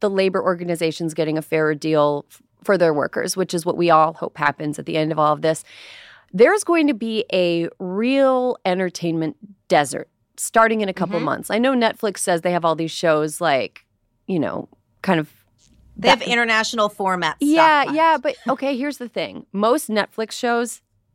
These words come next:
Speaker 1: suck, okay? So I think it's only fair to assume that most of the shows that they've got in their pocket that are like, "Yeah, whatever, we can do this for years."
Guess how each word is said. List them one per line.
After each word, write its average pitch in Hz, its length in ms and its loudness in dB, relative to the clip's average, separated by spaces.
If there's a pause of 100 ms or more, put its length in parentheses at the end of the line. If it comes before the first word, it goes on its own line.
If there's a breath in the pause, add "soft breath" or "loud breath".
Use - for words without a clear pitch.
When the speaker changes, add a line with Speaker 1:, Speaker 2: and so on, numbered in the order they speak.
Speaker 1:
suck, - 800 2 (340)
okay? 202 340 2 (180 soft breath)
So 240 160 -2
I 220 60 6
think 285 200 -2
it's 302 100 -4
only 254 320 2
fair 226 220 0
to 214 100 -2
assume 208 360 -2
that 190 120 -2
most 170 340 -2
of 180 100 -4
the 175 80 -4
shows 170 280 0
that 165 80 -12
they've 151 140 -2
got 165 220 4
in 156 80 -4
their 147 120 -2
pocket 156 460 -2
that 180 100 -4
are 175 60 -4
like, 170 200 0
"Yeah, 311 140 4
whatever, 285 340 0
we 220 120 -6
can 240 100 -2
do 247 100 -4
this 233 160 -8
for 240 100 -8
years." 240 220 -2